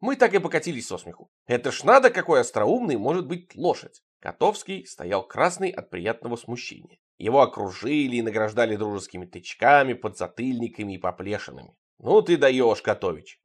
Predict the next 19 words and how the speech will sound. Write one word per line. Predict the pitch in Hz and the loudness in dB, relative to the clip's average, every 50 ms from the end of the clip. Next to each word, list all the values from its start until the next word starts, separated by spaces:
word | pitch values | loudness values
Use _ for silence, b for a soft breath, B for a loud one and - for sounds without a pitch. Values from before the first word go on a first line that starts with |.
| _ | _
нестройно | 104 104 101 - 113 101 95 95 98 98 | -12 -12 -8 -4 -2 -2 0 2 2 2
орали | 98 92 95 | 2 2 0
гости. | 95 95 92 87 - - - - _ _ _ _ | -4 -6 -8 -10 -10 -14 -20 -20 _ _ _ _
«Да | - 107 131 | 0 2 4
за | 135 165 165 | 6 6 6
такую | 165 165 160 - - 190 196 196 190 175 | 6 4 2 4 4 2 4 6 6 6
лошадь | 160 185 196 190 - - 185 170 - - - | 6 6 6 6 6 4 2 2 0 -4 -12
и | 160 165 | -10 -10
тысячи | - - - 196 220 185 - - - - 190 | -10 -10 -8 -8 -6 -6 -6 -8 -4 0 2
рублей | 190 180 175 131 120 139 165 165 | 2 2 2 2 2 2 2 2
не | 147 143 127 | 2 2 2
жалко!» | 110 110 98 92 - - - - _ _ _ _ _ | 2 2 2 2 0 -6 -14 -16 _ _ _ _ _
«Поверите | - 120 135 139 123 131 175 214 226 226 220 214 196 180 - 170 | 4 6 6 6 6 2 2 2 4 4 4 2 0 -2 -2 -2
ли», — | 147 120 101 | 0 0 -2
принялся | - - 123 120 117 113 107 - 120 | -2 -2 -2 0 0 -2 -2 -2 -2
уверять | 117 113 123 117 107 - | 0 2 2 2 2 2
нас | - 104 - | -2 -4 -4
Петр | - 117 107 - 95 | -2 -4 -4 -4 -6
Петрович, | - 127 127 143 123 95 78 73 - - | -10 -8 -4 -2 -2 -2 -2 -4 -12 -20